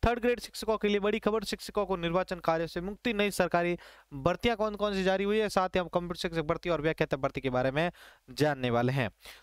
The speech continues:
तो इन सभी पॉइंट को आप देखना चाहते हैं और अगर ये वीडियो अच्छा लगे तो इसको जल्दी से लाइक कर दीजिएगा। चलिए शुरू करते हैं। तो हमेशा की तरह वीडियो में आगे बढ़ने से पहले आज का सुविचार देख लेते हैं। आज का सुविचार देखिए, "टूट जाओ, रो लो, बिखर जाओ", ठीक है ना।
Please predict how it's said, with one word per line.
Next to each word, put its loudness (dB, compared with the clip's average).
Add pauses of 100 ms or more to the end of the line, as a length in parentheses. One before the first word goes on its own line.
तो 2
इन -2
सभी 2
पॉइंट 0
को 0
आप 2
देखना 2
चाहते 2
हैं 2
और 2
अगर 0
ये 2
वीडियो 0
अच्छा 0
लगे 2
तो -6
इसको -12
जल्दी 0
से 0
लाइक 0 (120)
कर 0
दीजिएगा। -2 (180)
चलिए 2
शुरू -4
करते -4
हैं। -4 (1080)
तो 4
हमेशा 2
की 0
तरह 2
वीडियो 0
में 2
आगे 0
बढ़ने 0
से 0
पहले 2
आज 0
का 2
सुविचार 0
देख 2
लेते 2
हैं। 0
आज 2
का 0
सुविचार -2
देखिए, 0 (340)
"टूट 2
जाओ, 0 (160)
रो 2
लो, -2
बिखर 0
जाओ", -2 (420)
ठीक 2
है 2
ना। -2